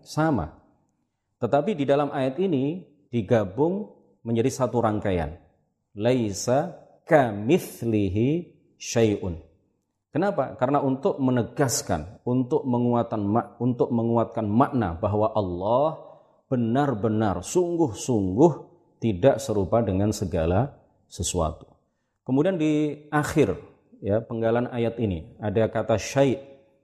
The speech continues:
Syai' ini adalah nakirah. Nakirah ta'ti fi siyaqi an-nafi.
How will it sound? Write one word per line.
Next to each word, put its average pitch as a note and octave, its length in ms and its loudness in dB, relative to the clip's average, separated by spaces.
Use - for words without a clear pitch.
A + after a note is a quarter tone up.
Syai' B2 320 0
ini A#2+ 240 0
adalah A2+ 320 0
nakirah. A#2+ 480 -2
Nakirah C#3 560 0
ta'ti C#3+ 480 0
fi C#3 240 0
siyaqi B2 720 0
an-nafi. A#2 560 0